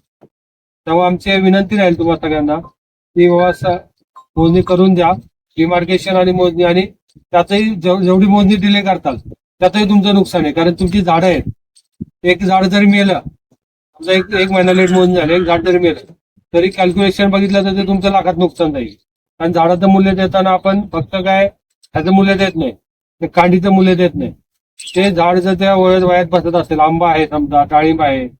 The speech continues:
काही ठिकाणी द्राक्ष आहेत, तर जितकं वर्ष जगेल तेवढा जर यील्ड काढलं जातं, म्हणजे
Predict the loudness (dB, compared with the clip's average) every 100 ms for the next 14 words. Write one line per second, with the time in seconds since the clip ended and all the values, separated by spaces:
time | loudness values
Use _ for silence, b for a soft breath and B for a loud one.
0 | _ _ -4 -4 -2 -2 0 -2 -4 -6
1 | -6 -6 -14 _ _ _ _ 0 0 0
2 | -4 -2 -6 -6 -2 -2 0 -2 -2 -2
3 | -2 -4 -10 _ _ _ -2 0 0 0
4 | 0 0 0 0 2 2 2 -2 -10 -18
5 | -4 -2 0